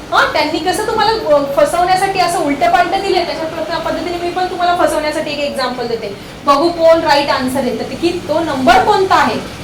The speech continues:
कोणत्या नंबरचा तो एक्सपांडेड फॉर्म आहे ते लिहा तुम्ही मला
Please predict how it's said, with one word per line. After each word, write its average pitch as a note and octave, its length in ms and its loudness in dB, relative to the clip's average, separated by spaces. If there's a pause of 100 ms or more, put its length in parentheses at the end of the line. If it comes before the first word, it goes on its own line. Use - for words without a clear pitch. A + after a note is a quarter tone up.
कोणत्या D4 320 2
नंबरचा G#4+ 580 2
तो B4 80 2
एक्सपांडेड D4+ 600 -2
फॉर्म B3+ 200 0
आहे A3 140 -2
ते A#3+ 200 -4
लिहा A#3+ 180 0
तुम्ही B3 260 -4
मला C4+ 280 2